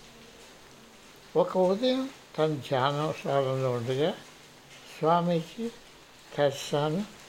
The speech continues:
"మేము వేగరం భారతదేశానికి రావాలని" చెప్పారు. ఆవిడ తన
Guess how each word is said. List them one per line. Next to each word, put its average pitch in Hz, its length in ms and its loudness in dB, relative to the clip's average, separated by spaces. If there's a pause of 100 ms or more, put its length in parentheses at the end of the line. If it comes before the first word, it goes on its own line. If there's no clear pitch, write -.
(520)
"మేము 139 200 0
వేగరం 180 880 2
భారతదేశానికి 151 960 0
రావాలని" 117 720 2
చెప్పారు. - 880 -8 (880)
ఆవిడ 117 440 2 (600)
తన 135 160 0